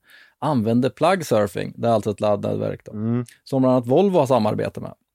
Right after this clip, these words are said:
Speaker 1: Första laddstoppet föreslogs till Hedemora, kostar sexton nittiotvå per kilowattimme. Nästa förslag var Mora.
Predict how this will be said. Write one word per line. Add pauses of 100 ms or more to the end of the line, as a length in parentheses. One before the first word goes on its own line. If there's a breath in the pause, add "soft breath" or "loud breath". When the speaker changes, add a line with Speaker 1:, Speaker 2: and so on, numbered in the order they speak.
(400 soft breath)
Speaker 1:
Första
laddstoppet
föreslogs
till
Hedemora, (140)
kostar
sexton
nittiotvå
per
kilowattimme. (500)
Nästa
förslag
var
Mora.